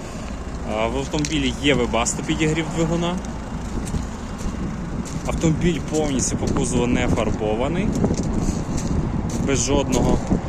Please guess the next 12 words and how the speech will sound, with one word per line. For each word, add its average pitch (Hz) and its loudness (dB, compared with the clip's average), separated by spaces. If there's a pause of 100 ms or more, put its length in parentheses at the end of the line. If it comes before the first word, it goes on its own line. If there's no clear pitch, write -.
(520)
е, 110 0 (100)
крашеного 127 0 (320)
елемента. 113 0 (800)
Бачимо, 123 0
є 120 0
задній 117 2
фаркоп, 135 0 (1000)
е, 101 4 (160)
є 120 4 (340)
про-, 123 0
е, 113 4 (680)
парктроніки. 151 2